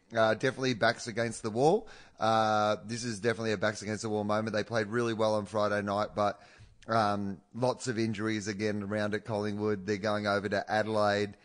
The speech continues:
uh, you know, to play at the Adelaide Oval where Adelaide barely lose. Uh, if you're ever talking about a backs against the wall situation, Adelaide look, you know, like they're going pretty well again at the moment. Um,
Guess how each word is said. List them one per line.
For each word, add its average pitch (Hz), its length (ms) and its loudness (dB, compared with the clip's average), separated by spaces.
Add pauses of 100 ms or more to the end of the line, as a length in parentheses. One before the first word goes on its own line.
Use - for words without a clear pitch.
(300)
uh, 101 320 2
you 107 120 0
know, 101 100 0
to 101 80 -2
play 101 240 0
at 95 100 -4
the 104 60 -2
Adelaide 101 320 2
Oval 98 300 0
where 98 180 0
Adelaide 101 440 0
barely 101 440 -2 (220)
lose. 110 560 0
Uh, 104 320 2
if 107 100 -6
you're 110 140 -2
ever 123 180 2
talking 113 400 -2
about 104 380 2 (680)
a 110 120 -2
backs 120 280 2
against 107 280 -2
the 110 40 -4
wall 101 180 0
situation, 104 600 -4
Adelaide 104 400 0
look, 101 180 -4 (420)
you 117 100 -2
know, 120 340 0
like 107 200 0
they're 110 120 2
going 104 260 0
pretty 104 220 -2
well 104 240 2
again 104 280 -2
at 104 100 -4
the 107 60 -4
moment. 107 600 0
Um, 101 480 0